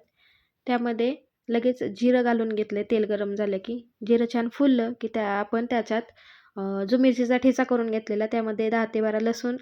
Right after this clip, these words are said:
आणि दहा ते बारा मिरची. तिखट नाहीये म्हणून तेवढं प्रमाण घेतलेलं आहे. हे ओबडधोबड चांगलं मिक्सरमध्ये भाजून, अ, वाटून घेतलंय. लगेच आपण तेलात ते घालून घ्यायचंय, दोन मिनिट परतून घ्यायचंय. त्यामध्ये आपण जी कांद्याची पात चिरून घेतलेली,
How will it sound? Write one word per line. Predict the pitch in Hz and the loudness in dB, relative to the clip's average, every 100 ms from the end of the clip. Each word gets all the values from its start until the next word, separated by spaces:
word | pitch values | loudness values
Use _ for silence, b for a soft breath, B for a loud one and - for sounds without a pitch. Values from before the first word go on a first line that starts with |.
| - | -6
आणि | 208 220 | -4 -2
दहा | 220 | -4
ते | 208 202 | -4 -4
बारा | 202 208 | -4 0
मिरची. | 240 240 - 170 - - | 0 0 -2 -10 -10 -6
तिखट | 233 233 233 | -2 -2 -2
नाहीये | 220 208 | -2 -2
म्हणून | 208 208 214 | -4 -4 -6
तेवढं | 214 220 214 | -4 -2 -2
प्रमाण | 220 214 202 | -4 -4 -4
घेतलेलं | 202 208 208 190 | -4 -4 -4 -4
आहे. | 180 220 B B B B | -4 -8 B B B B
हे | 254 | 6
ओबडधोबड | 262 220 214 220 220 240 | 6 6 2 0 0 -2
चांगलं | 247 226 233 247 _ 226 | -4 -4 -4 -6 _ -6
मिक्सरमध्ये | 233 - 214 208 247 | -6 -4 -4 0 4
भाजून, | 285 240 214 | 6 4 -2
अ, | - 190 185 185 | -4 -4 -4 -2
वाटून | 202 247 262 220 | 2 2 2 0
घेतलंय. | 208 202 175 175 b b b b - | -4 -6 -10 -12 b b b b 0
लगेच | 240 269 262 | 2 4 2
आपण | 240 226 220 | 0 -2 0
तेलात | 226 214 208 | 0 -2 -4
ते | 214 | -2
घालून | 233 247 240 | 0 0 -2
घ्यायचंय, | 226 190 202 220 - _ - | -4 -4 -8 -10 -14 _ 0
दोन | 240 254 262 | 4 4 4
मिनिट | 233 226 - | 0 -4 0
परतून | 247 247 269 262 | 2 2 2 2
घ्यायचंय. | 233 208 208 208 | 0 -2 -4 -6
त्यामध्ये | 240 _ - 233 240 240 | -8 _ -2 0 0 0
आपण | 226 202 208 214 | -2 -2 -6 -6
जी | 214 | -6
कांद्याची | 220 220 226 - | -4 -4 -6 -6
पात | 233 226 | -8 -2
चिरून | 262 254 247 | -2 -2 -4
घेतलेली, | 226 208 202 226 | -6 -6 -6 -8